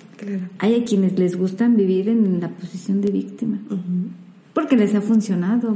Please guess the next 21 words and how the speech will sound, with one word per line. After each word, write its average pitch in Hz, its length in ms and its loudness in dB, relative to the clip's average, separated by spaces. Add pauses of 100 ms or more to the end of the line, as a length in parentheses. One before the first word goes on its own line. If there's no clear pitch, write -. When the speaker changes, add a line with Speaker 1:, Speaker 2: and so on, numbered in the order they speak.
Speaker 2:
porque, 180 600 -2
Speaker 1:
Ujú. - 40 -8 (960)
Speaker 2:
porque 208 180 0
han 226 80 4
sacado 233 380 0
ventaja 196 420 -2
y 220 40 -2
porque 175 540 -6
es 190 120 -2
más 233 340 4
cómodo 247 520 4
<laughs> - 60 -4
ser 196 200 -2
la 214 100 -2
víctima 214 600 -2 (1900)
que, - 420 -4
que, 170 200 -6 (100)
que, 175 160 -2 (320)
que 180 100 -4
trabajar, 180 480 -4
¿no? 196 240 0